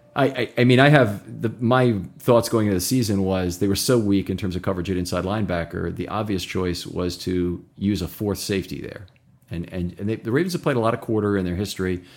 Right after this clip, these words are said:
When Ray Lewis was a rookie, he came off the field on third down. So Benny Thompson, who was a special teams ace on that team, uh, could go in and play third down snaps. They played it a hundred and sixteen times. They played quarter that year.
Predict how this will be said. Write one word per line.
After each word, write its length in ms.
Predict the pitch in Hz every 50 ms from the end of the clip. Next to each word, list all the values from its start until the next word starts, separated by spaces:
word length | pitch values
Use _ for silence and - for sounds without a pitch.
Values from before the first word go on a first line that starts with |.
| - - - - _ _ _ _
When 180 | - 110 107 110
Ray 160 | 113 131 175
Lewis 480 | 170 135 131 139 120 90 80 - - -
was 140 | 95 92 101
a 60 | 95
rookie, 480 | 95 104 107 - - 78 67 - - _ _ _
he 140 | - 120 127
came 280 | - - 156 151 147
off 140 | 147 147 147
the 80 | 151 139
field 300 | - 135 113 107 101 98
on 160 | 98 95 90
third 260 | - 110 107 110 110
down. 260 | 101 98 95 92 90
So 140 | - - 92
Benny 340 | 85 85 - 107 127 160 156
Thompson, 580 | 147 - - - 131 127 120 - - - 78
who 60 | 78 78
was 100 | 87 90
a 60 | 95
special 360 | - - 139 147 - - 113
teams 340 | - - 123 117 110 95 90
ace 240 | 80 76 80 - -
on 100 | 82 78
that 140 | 71 65 -
team, 320 | - 80 73 69 67 131 - _ - - - - _ _ _ _ -
uh, 160 | 92 110 120
could 200 | - - 120 95
go 220 | 107 107 107 104
in 80 | 104 104
and 100 | 95 87
play 160 | - 95 95
third 240 | 92 - 98 92 85
down 140 | 90 90 85
snaps. 240 | - 107 90 -
They 100 | - 98
played 200 | 98 - 135 117
it 40 | 101
a 60 | 101
hundred 320 | 92 - - 135 147 151 -
and 80 | -
sixteen 420 | - - - 113 - - 120 110 98
times. 300 | 117 123 123 107 92 -
They 80 | 90
played 240 | - - 95 87 -
quarter 320 | - - 131 131 101 90 82
that 240 | 80 67 - -
year. 200 | - - - -